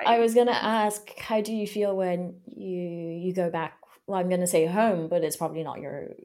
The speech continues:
Speaker 1: probably don't feel like it's home anymore, but back to the U S.
Speaker 2: No, I definitely don't. So I do not identify as an American because I haven't lived there in fifteen years, and
Speaker 1: Mm.
Speaker 2: my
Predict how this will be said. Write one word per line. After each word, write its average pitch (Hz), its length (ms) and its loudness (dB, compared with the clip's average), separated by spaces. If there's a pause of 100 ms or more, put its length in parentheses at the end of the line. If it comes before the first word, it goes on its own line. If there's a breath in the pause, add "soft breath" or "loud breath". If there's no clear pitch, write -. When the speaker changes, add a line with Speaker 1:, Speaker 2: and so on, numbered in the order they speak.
(340)
Speaker 1:
probably 165 260 -2
don't 156 240 -6
feel 160 160 -6
like 147 160 -10
it's - 140 -10
home 202 240 -2
anymore, 151 500 -10
but 165 140 -8 (100)
back 156 280 -12
to 170 300 -10
the 165 80 -12 (120)
U 180 80 -6
S. - 360 -8
Speaker 2:
No, 208 440 -2
I 202 80 -2
definitely 226 760 -8
don't. 190 480 -2 (640)
So 196 480 -4
I 196 480 -2
do 226 100 -8
not 220 420 -2
identify 214 480 -4
as 214 160 -2
an 196 100 -6
American 208 540 -6
because 202 400 -6
I - 100 -4
haven't 190 240 -8
lived 185 160 -10
there 226 140 -4
in 233 80 -8
fifteen 240 340 -10
years, 262 320 -8 (160)
and 196 300 -6
Speaker 1:
Mm. 190 160 -10 (300)
Speaker 2:
my 202 220 -2